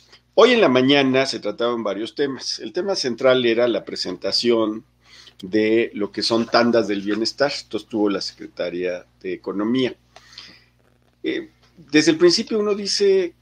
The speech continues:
como que ya se le acabaron los temas al presidente, entonces a ver qué, qué se le ocurre.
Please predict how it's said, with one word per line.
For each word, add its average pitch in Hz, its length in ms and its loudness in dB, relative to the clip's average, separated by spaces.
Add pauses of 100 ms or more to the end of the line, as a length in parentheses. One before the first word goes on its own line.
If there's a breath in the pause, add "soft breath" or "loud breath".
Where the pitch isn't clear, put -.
como 123 320 -2
que 131 100 -4
ya 156 140 2
se 170 140 0
le 156 80 2
acabaron 127 400 0
los - 160 -8
temas 117 340 -2
al 101 80 -8
presidente, 101 640 -6
entonces 113 360 -12
a 110 60 -6
ver 120 180 -6
qué, 123 360 -8 (300)
qué 117 100 -4
se 113 140 -4
le 110 100 0
ocurre. 113 380 -2